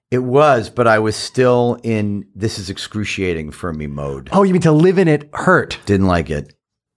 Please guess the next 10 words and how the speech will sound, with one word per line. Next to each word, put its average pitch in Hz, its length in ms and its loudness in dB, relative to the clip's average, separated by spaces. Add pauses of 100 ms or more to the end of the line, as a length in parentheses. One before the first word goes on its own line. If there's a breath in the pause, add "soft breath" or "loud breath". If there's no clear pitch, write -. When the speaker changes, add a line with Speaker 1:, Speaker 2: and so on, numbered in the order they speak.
(320)
Speaker 1:
Did 90 140 -4
not 90 260 2
enjoy 87 380 0
it. 87 280 0
Felt 101 300 0
I 90 120 2
was 85 240 -6
bad 87 360 2
at 85 240 2
it. 82 240 -4